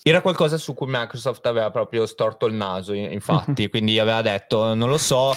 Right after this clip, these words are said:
Speaker 2: <laughs> "Vi
Speaker 1: ormai
Speaker 2: abbiamo dato
Speaker 1: abbiamo
Speaker 2: così tanti
Speaker 1: ah,
Speaker 2: soldi, no?"
Speaker 1: abbiamo così tanti soldi, abbiamo l'A P I di G P T four su Azure,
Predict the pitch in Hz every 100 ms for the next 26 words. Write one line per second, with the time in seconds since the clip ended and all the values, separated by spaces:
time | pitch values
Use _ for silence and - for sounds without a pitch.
0 | - 139 214 170 123 170 165 - 165 160
1 | 151 139 185 - 170 - 180 196 160 151
2 | 151 156 143 139 131 147 277 135 135 151
3 | 135 127 135 117 110 113 117 110 120 113
4 | 117 117 110 110 110 98 113 123 110 110
5 | 127 123 117 117 117 - 113 110 110 120
6 | 127 120 117 123 127